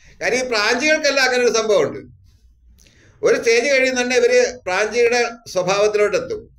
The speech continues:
എനിക്ക് തോന്നുന്നു സാബു ജേക്കബ് ഇപ്പൊ പ്രാഞ്ചികളിലെ ആ ഒരു ഭാവത്തിലോട്ട് എത്തി തുടങ്ങി. അതുകൊണ്ടായിരിക്കുമല്ലോ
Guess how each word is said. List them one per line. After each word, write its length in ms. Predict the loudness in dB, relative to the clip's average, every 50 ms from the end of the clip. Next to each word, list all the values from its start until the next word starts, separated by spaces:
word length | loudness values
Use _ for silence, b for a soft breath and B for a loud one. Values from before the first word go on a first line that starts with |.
| _ -20 -20 _ _ _ _ _ _ _ _ _ _ _ b b b b b b b b
എനിക്ക് 180 | -8 -4 0 2
തോന്നുന്നു 280 | 2 2 2 0 0
സാബു 160 | 2 2 4 4
ജേക്കബ് 280 | 4 2 2 2 4
ഇപ്പൊ 340 | 4 4 4 2 0 -2 -2 -2
പ്രാഞ്ചികളിലെ 680 | -2 -2 -2 0 0 2 2 2 2 2 0 0 -2 -4 -8 -16 -20 B B B B B B B -6
ആ 80 | -2 0
ഒരു 160 | 2 2 2
ഭാവത്തിലോട്ട് 580 | 0 0 0 2 2 2 2 2 2 2 0
എത്തി 180 | 0 0 0 0
തുടങ്ങി. 400 | 2 2 0 -2 -4 -6 -14 -16 -20 -20 _ _ _ _ _ _ _ _ _ _ _ _ _ _ _ _ _ _ _ _ _ _ _ _ _ _ _ _ _ _ b b b b b -2
അതുകൊണ്ടായിരിക്കുമല്ലോ 1120 | 0 2 2 2 2 2 2 2 2 2 2 2 2 2 2 0 0 -2 -6 -14 _